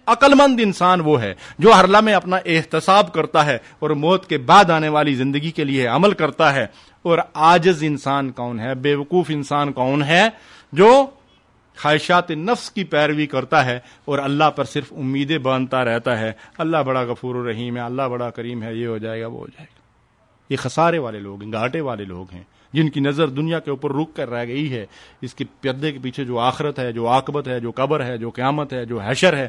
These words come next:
سب کو بھول گئے۔ کچھ لوگ وہ ہیں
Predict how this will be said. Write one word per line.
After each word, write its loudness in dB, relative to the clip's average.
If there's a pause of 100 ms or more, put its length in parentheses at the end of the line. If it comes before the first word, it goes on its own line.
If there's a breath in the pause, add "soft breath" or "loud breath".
(240 soft breath)
سب -6
کو -8
بھول -10
گئے۔ -12 (1800)
کچھ -6
لوگ 6
وہ -2
ہیں -8